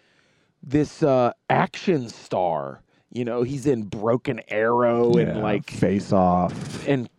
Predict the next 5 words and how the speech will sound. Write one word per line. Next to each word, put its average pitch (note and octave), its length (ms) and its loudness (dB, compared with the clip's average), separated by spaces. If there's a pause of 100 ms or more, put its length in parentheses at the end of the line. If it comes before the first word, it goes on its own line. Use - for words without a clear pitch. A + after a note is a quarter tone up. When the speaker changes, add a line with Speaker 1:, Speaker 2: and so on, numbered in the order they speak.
(380)
Speaker 1:
you C#3+ 140 -2
know, G2 220 -2 (300)
um, F#2 540 -4 (800)
Con C3 440 0
Air, A2+ 480 0